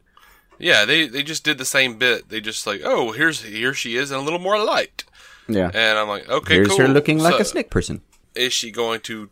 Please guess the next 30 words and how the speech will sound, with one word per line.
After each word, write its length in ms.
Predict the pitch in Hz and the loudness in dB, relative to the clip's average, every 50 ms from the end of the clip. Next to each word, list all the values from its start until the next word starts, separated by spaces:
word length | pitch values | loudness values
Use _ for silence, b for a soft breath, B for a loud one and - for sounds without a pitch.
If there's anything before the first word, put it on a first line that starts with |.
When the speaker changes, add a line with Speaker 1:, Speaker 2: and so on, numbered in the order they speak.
| _ _ - | _ _ -10
Speaker 1:
do 160 | 107 110 117 | -10 -8 -8
something 680 | 117 - - 143 143 139 _ - 156 156 156 156 147 135 _ | -4 -2 -2 -2 -2 -4 _ -4 -4 -4 -4 -4 -8 -10 _
that 280 | 117 113 107 98 - - | -6 -6 -6 -6 -10 -8
kinda 260 | - 123 117 113 107 | -4 -4 -2 -2 -4
tells 320 | - - 120 117 113 110 110 | -4 -4 -2 -2 -2 -4 -6
us 160 | 110 104 - | -10 -12 -8
what 220 | - 110 110 107 107 | -6 -4 -4 -2 -2
her, 360 | 110 107 104 101 101 101 98 _ _ _ | -2 -2 -2 -2 -4 -6 -8 _ _ _
her 180 | - 113 110 104 | -12 -10 -10 -8
motives 640 | 101 101 104 123 143 165 175 175 165 - - - 180 | -4 -2 -2 -2 -2 -2 -6 -6 -8 -8 -8 -8 -8
are? 720 | 175 170 175 185 185 185 190 190 185 185 185 185 180 170 _ | -8 -4 -2 0 2 4 4 4 4 2 0 -2 -4 -8 _
Nope, 300 | 139 139 180 220 214 - | -2 2 2 2 2 0
she's 220 | - - 147 139 131 | -4 -8 -6 -6 -8
just 220 | 143 160 156 - | -8 -8 -6 -4
gonna 240 | 151 151 151 151 147 | -2 -2 0 -2 -2
grin 560 | 131 - 127 135 135 135 135 135 135 135 135 131 | -4 -6 -6 -2 -2 -2 -2 -4 -6 -8 -10 -8
in 160 | 113 120 117 | -6 -2 0
a 60 | 117 | 0
really 280 | 113 110 117 113 120 117 | 0 0 -2 -2 -2 -2
bad 420 | 104 104 107 107 107 107 107 101 98 | 2 4 4 6 6 4 4 2 -2
C 200 | - 110 107 104 | -8 -10 -10 -10
G 200 | 92 98 98 98 | -10 -10 -10 -4
fashion, 520 | - 170 175 170 170 - - 160 160 160 139 | 0 2 2 2 2 0 -4 -6 -8 -6 -4
and 380 | 127 131 131 131 127 127 120 | -2 0 0 0 -2 -4 -8
we'll 120 | 113 117 110 | -12 -12 -10
be 160 | 113 113 107 | -8 -10 -8
go-, 280 | 101 104 101 98 82 | -6 -6 -6 -6 -6
we'll 160 | - 107 107 104 | -8 -10 -10 -10
be 220 | 104 104 101 101 | -10 -10 -12 -12
gone. 320 | 95 98 95 90 87 82 | -10 -10 -10 -10 -10 -14